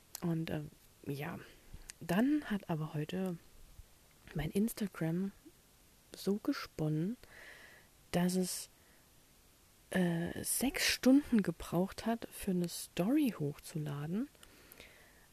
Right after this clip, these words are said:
die ich, äh, gemacht hab am Anfang noch, wo ich nur die Skizze, ich zeig ja immer erst so die Skizze, so make-, so Making of, so Work in Progress.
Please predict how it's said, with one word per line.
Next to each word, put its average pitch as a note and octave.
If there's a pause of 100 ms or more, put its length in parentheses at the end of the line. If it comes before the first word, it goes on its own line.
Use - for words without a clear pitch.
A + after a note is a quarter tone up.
(240)
die G3
ich, F#3 (180)
äh, F#3 (160)
gemacht F3+
hab G3+ (440)
am E3
Anfang F#3+
noch, A#3
wo E3+
ich -
nur E3+
die E3
Skizze, -
ich - (140)
zeig -
ja F3+
immer E3+
erst E3+
so -
die -
Skizze, - (220)
so F3+
make-, D#3+
so -
Making E3+
of, -
so D#3+
Work E3
in E3+
Progress. -